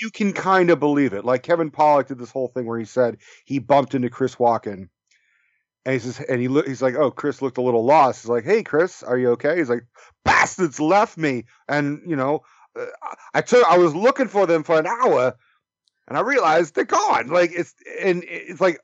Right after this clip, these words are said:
okay, well, that makes sense. That, that sounds like something that Christopher Walken would say. And then he goes elevated. He's like, "You know, Frankenstein never scared me. Marsupials do, because they're fast."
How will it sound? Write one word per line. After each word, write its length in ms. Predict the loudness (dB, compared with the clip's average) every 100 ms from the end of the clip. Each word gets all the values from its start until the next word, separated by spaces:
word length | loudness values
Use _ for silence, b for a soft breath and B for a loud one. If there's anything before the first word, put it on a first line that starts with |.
| -4
okay, 340 | 0 2 2
well, 200 | 2 2
that 200 | 2 0
makes 220 | -2 -6
sense. 360 | -6 -8 -8 -4
That, 140 | 0
that 200 | 0 -2
sounds 280 | 0 0 0
like 100 | -4 -6
something 160 | -8
that 80 | -8
Christopher 280 | -8 -8 -2
Walken 260 | 0 0 -4
would 140 | -6
say. 260 | -2 -2 -4 b b -2
And 100 | 0
then 100 | 0
he 40 | 2
goes 260 | 2 2 0
elevated. 340 | 0 2 0
He's 100 | 0
like, 180 | -2 -2 -6 b b
"You 80 | 0
know, 100 | 0
Frankenstein 720 | 2 2 2 0 0 2 2
never 180 | 2 0
scared 440 | -4 -4 0 0 -2
me. 260 | -8 -12 _ _ _ _ _ _ _ _
Marsupials 680 | -8 -4 -4 -4 -6 -16 -20
do, 320 | -20 -20 -20 _ _ _ _ _ -4
because 300 | 0 0 2
they're 120 | 0
fast." 640 | 0 -2 -2 -4 -14 -20